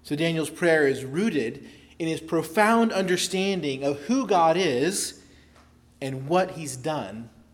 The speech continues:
on behalf of his people. This morning we're going to study this prayer, and by studying it, learn ourselves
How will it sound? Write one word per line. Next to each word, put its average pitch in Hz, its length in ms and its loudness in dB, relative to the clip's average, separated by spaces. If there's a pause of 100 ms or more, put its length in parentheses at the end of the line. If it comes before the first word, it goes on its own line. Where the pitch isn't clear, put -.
(260)
on 113 120 -10
behalf 127 440 -10
of 101 100 -14
his 107 120 -12
people. - 540 -12 (1040)
This 165 160 -8
morning 226 240 4
we're 185 80 4
going 170 160 0
to 143 60 -2
study 185 340 2
this 147 240 -2
prayer, 147 720 -2 (760)
and 139 140 -4
by 147 140 2
studying 160 480 -2
it, 139 160 -6
learn 170 340 -2
ourselves 143 800 -4